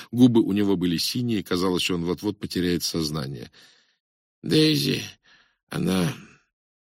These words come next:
как она?» прерывисто спросил он. Франклин поспешил его успокоить. «С ней все будет хорошо,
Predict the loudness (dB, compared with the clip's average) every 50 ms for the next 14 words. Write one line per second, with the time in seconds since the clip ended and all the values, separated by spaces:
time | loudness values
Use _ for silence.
0 | _ _ _ -4 0 2 2 2 2 0 0 2 2 0 0 -2 -4 -10 _ _
1 | -4 0 2 2 4 4 2 0 0 -2 -2 -4 -6 -6 -6 -4 -4 -4 -4 -4
2 | -6 -6 -8 -10 -12 -14 -14 -16 -20 _ _ _ _ _ _ _ _ _ _ _
3 | _ _ _ _ _ _ _ _ -8 -2 -2 0 0 0 0 0 2 0 0 -2
4 | -4 -4 -4 -4 -4 -4 -2 -2 -2 -2 0 0 -2 -2 -2 -4 -4 -6 -8 -6
5 | -8 -14 -12 -14 -20 -20 -20 -20 _ _ _ _ _ _ _ -20 -20 -20 -20 _
6 | _ _ -16 -16 -16 -16 -14 -10 -8 -8 -6 -2 0 0 2 2 2 0 0 -2
7 | 0 2 4 4 4 2 2 0 0 2 2 0 -2 -2 -8 -8 -6 -6 -6 -8
8 | -8 -10 -10 -12 -14